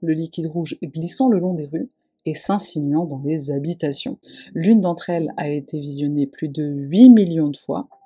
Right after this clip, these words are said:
La distillerie s'excuse, <laughs> aucun blessé n'a été recensé,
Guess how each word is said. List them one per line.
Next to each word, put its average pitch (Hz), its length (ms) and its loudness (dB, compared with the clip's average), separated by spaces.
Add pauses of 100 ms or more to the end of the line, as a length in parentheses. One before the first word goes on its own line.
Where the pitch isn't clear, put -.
(360)
La 151 160 -2
distillerie 233 500 0
s'excuse, 220 840 0 (100)
<laughs> - 160 -2
aucun 254 240 4
blessé 247 400 2
n'a 185 160 2
été 175 160 0
recensé, 170 580 -2